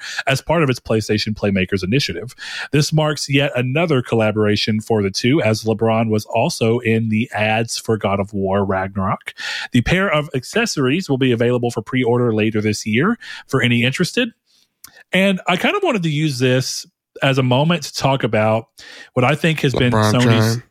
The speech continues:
Speaker 1: continued failures in offering any meaningful way of custom consoles, custom accessories that really push the, the ev-, envelope. And part of me th-, looks at this and goes,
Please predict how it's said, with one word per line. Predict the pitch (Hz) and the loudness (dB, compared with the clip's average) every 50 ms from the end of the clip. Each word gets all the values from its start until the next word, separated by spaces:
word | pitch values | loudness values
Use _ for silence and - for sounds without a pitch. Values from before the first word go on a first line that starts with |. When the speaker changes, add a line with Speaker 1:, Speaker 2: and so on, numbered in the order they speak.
| _ _ _ - | _ _ _ -8
Speaker 1:
continued | - - 170 147 131 - - - - - 165 170 175 170 170 165 147 139 | -2 0 0 0 0 -4 -2 2 4 4 6 6 4 4 4 4 2 2
failures | - 135 120 113 110 107 98 95 92 92 98 98 - - - - _ _ _ _ _ _ _ _ _ _ _ _ _ | 2 2 2 4 2 2 2 0 0 0 0 -2 -4 -6 -8 -10 _ _ _ _ _ _ _ _ _ _ _ _ _
in | 147 135 131 123 123 123 120 120 120 120 - - - _ _ _ | 0 2 4 4 4 2 2 2 2 0 0 -2 -8 _ _ _
offering | - 135 135 139 - - 143 131 127 127 127 135 - _ - | 0 0 0 0 0 -2 -2 0 0 0 -2 -4 -8 _ -2
any | 147 160 165 160 160 | 0 0 2 2 2
meaningful | 147 135 127 123 127 131 135 131 127 127 120 - 143 123 120 | 0 0 2 2 2 2 0 0 0 -2 0 0 2 2 2
way | 113 117 117 113 110 | 2 2 2 4 2
of | 107 104 - | 2 0 -2
custom | - - 120 113 - - 107 107 | 0 0 0 0 0 -2 -4 -2
consoles, | - - 147 147 147 - 156 139 131 131 135 135 127 - | 0 0 0 0 0 0 0 0 0 0 0 -2 -2 -6
custom | - - 117 110 - - 104 | -4 -4 -4 -4 -2 -6 -8
accessories | 95 101 - - 135 131 127 - - 123 123 120 120 117 120 117 - - - - - - - - - - - _ _ _ - | -10 -8 -4 0 0 0 0 2 2 2 4 4 4 2 0 0 -2 -6 -12 -16 -20 -20 -20 -20 -20 -20 -20 _ _ _ -4
that | 120 127 120 120 120 110 | 0 0 0 0 0 -2
really | 110 117 127 127 123 120 | 0 0 2 4 4 2
push | 107 - - 107 - - - | 2 2 0 -2 -2 -2 -4
the, | 110 101 98 98 98 104 - - | -4 -2 -2 -4 -4 -6 -8 -4
the | 110 110 104 101 101 101 - | -2 0 0 0 0 0 0
ev-, | 101 101 104 - | 0 0 0 0
envelope. | - 123 117 110 113 107 101 98 104 - - - | 0 0 2 2 2 0 0 0 -2 -6 -4 -2
And | 143 135 127 123 | 0 0 0 0
part | - 180 202 240 269 | 0 0 0 0 2
of | 233 | 2
me | 226 196 | 0 0
th-, | 160 - 147 131 143 | 0 -2 -4 -2 0
looks | 139 135 - - | 0 0 0 -2
at | 123 | -2
this | 127 120 - | -2 -2 -2
and | 123 113 | -2 0
goes, | 117 110 107 107 - - | 0 2 2 0 -2 -6